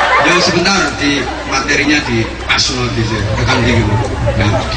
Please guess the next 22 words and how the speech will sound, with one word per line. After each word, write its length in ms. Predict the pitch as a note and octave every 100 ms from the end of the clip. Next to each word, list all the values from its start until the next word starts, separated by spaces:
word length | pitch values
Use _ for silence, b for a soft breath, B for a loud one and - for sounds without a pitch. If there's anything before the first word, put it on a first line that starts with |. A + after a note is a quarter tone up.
| - -
orang 240 | - D3 D#3+ D3+
kalau 300 | C#3+ C#3+ C#3 - - - - - - - -
dalamnya 540 | A2+ A#2 C4 C4+ C#4+ D4+ - C#4 C4+ C4+ C#4+ C4+
bagus, 640 | A#2 A#2 C3 D3+ D#3+ - B2 - - -
maka 500 | B2+ B2+ D3+ D3 - B2
bocor 300 | B2 B2 C3+
lewat 220 | C3+ C3 C3
ucapan, 640 | A#2+ - - C3 C3 B2+ C3 - - - - -
nanti 180 | B2+ B2+ B2+
bocor 320 | B2 A#2+ C3+
jadi 220 | B2+ A#2+ -
perbuatan, 720 | - A2+ A#2+ C#3+ - - - D#3
ya 100 | D3+
bagus. 600 | E3 D3+ D3+ B2+ - - - - - D3
Tapi 160 | F3+
sekali 240 | F3 F3 E3+
lagi 160 | D#3+
mohon 160 | F3 E3
maaf, 320 | D#3 F#3 B2
botol 640 | C#3 C3+ B2 E3 F#3+ G3+
kalau 240 | F3+ D#3 D3
dalamnya 400 | C3+ C3 C#3